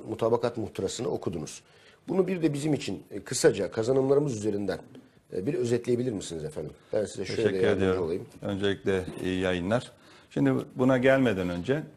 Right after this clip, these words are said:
Speaker 2: e, şunu söylemek isterim. Türkiye beş gün içinde dünyanın, e, en büyük iki gücüyle, e,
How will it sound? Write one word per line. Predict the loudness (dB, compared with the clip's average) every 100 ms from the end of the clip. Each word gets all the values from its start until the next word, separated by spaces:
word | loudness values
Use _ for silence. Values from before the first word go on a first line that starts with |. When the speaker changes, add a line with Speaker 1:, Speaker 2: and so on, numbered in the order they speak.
| -12
Speaker 2:
e, | -4 -2 -4
şunu | -4 -4
söylemek | 0 0 0 -6 -8
isterim. | -6 -6 -8 -14 -20 _ -20 -20 -20 -20 -20 -4
Türkiye | -2 2 4 4 2 -6 2 6
beş | 6 4
gün | 2
içinde | 2 -2 -2 0 0 0
dünyanın, | 2 4 4 2 0 -4 -8
e, | -4 0 0 2
en | 2 2
büyük | 2 0 -4
iki | -6 -2
gücüyle, | 0 0 2 2 2 0 -8 -20 -20 -20 _ -2
e, | 0 2 0 -4 -6 -6